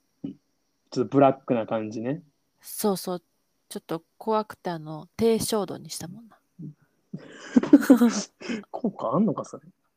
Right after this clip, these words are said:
Speaker 1: どっちから、どうでした？
Speaker 2: えっとね、ハーレークイーンから見た。
Speaker 1: あ、そうなんや。公開的には、
Speaker 2: うん。逆やんな。
Speaker 1: スーサイドスクワットの方が先に
Speaker 2: うん。
Speaker 1: 公開されてますが。
Speaker 2: うん。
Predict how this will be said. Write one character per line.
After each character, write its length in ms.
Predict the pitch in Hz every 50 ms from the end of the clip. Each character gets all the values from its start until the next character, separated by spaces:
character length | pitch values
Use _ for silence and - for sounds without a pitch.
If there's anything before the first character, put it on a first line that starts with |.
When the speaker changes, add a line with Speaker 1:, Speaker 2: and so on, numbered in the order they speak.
| _ _ _ _ _ _ _ _ _ _ _ _ _ _ _ _ _ _ -
Speaker 1:
ど 120 | 156 185
っ 40 | 190
ち 140 | 190 - 214
か 100 | 220 233
ら、 240 | 196 165 131 117 95
ど 140 | 101 170 185
う 20 |
で 80 | 156 143
し 80 | -
た？ 180 | - 113 107 117 _ _ _ _ _ _ _ _ _
Speaker 2:
え 60 | - 220
っ 20 |
と 100 | - 214
ね、 80 | 202 208
ハ 180 | 214 262 277
ー 40 | 269
レ 80 | 269 269
ー 40 | 262
ク 160 | - - 254
イ 40 | 202
ー 100 | 208 196
ン 20 |
か 140 | - - 175
ら 100 | 180 165
見 100 | 156 151
た。 200 | - - - - _ _ _ _ _ _ _ _ _ _ _ _ _ _ _ _ _ _ _
Speaker 1:
あ、 180 | 190 175 180 - _ _ _
そ 260 | - - 226 202 170
う 40 | 139
な 100 | 110 80
ん 60 | -
や。 120 | - - _ _ _
公 200 | - 302 330 302
開 220 | 339 320 330 285
的 200 | 330 294 - 311
に 120 | 302 320
は、 260 | 285 185 135 117 107 -
Speaker 2:
う 20 |
ん。 20 | _ _ _ _ _ _
逆 240 | - 214 202 - -
や 100 | 190 175
ん 20 | 151
な。 40 | 135
Speaker 1:
ス 20 |
ー 0 |
サ 0 |
イ 20 | 214
ド 60 | 262
ス 60 | 285
ク 80 | - 131
ワ 60 | 117
ッ 40 | -
ト 80 | 123
の 60 | 110 107
方 80 | 110
が 100 | 110 110
先 240 | - - 117 - 113
に 100 | 110 95 -
Speaker 2:
う 60 | 190
ん。 180 | 190 180 180 175 _ _ _ _ _ _ _ _ _ _ _ _
Speaker 1:
公 140 | - 123 107
開 160 | - 104 101
さ 140 | - 113 110
れ 80 | 104
て 100 | - 110
ま 140 | 107 104 107
す 100 | - -
が。 260 | - - - - - _
Speaker 2:
う 100 | - 208
ん。 160 | 196 180 185